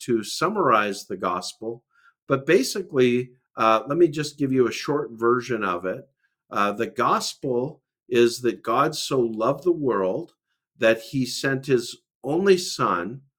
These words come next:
a descendant of David, King David,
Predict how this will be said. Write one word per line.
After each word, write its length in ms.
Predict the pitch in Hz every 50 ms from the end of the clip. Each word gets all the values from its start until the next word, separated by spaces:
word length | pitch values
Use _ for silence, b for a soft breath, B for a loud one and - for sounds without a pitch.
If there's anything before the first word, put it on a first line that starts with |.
| _ _ _ _ _ -
a 60 | 120
descendant 880 | 113 117 120 117 - - - - 151 147 156 175 202 214 214 208 -
of 260 | 196 190 180 165 143
David, 720 | 120 117 113 117 113 104 98 98 87 87 110 170 180 - - _ _ _ _ _ _ _ _
King 320 | - - 147 147 165 165 151
David, 520 | 147 135 127 120 107 113 127 147 156 151